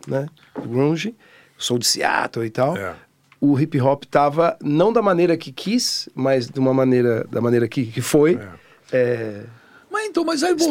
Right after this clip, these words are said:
Speaker 1: explodindo.
Speaker 3: mas aí voltando pra cá, João, o rock nacional, ele parou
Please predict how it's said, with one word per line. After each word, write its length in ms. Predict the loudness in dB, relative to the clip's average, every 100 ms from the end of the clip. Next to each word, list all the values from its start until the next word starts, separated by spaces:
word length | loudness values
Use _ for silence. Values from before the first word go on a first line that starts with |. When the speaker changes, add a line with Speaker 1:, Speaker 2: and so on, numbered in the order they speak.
| 2
Speaker 1:
explodindo. 320 | 0 -2 -4
Speaker 3:
mas 180 | -4 0
aí 80 | 2
voltando 300 | 2 2 2
pra 140 | 0
cá, 180 | 2 2
João, 220 | 2 0
o 80 | 2
rock 260 | 0 0 -2
nacional, 500 | -2 -2 0 0 0
ele 180 | 0 -2
parou 600 | 0 0 2 2 0 -4